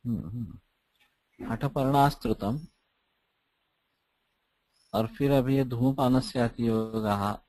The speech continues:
धूमपानस्य व्यापत्, निग्रहः वातस्य च रक्तस्य अर्शोभ्यः प्रवृत्तस्य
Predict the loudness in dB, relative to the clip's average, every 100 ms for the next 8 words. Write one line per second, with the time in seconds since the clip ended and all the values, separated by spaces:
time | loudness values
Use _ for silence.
0 | _ _ _ -12 -10 -6 -4 -2 -4 -6
1 | -4 -4 -4 -8 -10 -16 _ _ _ _
2 | _ -8 -6 -2 0 2 2 0 -2 -8
3 | -12 -8 -6 -6 -8 -10 -8 -6 -6 -6
4 | -10 -14 -8 -8 -6 -8 -8 -8 -10 -12
5 | -10 -14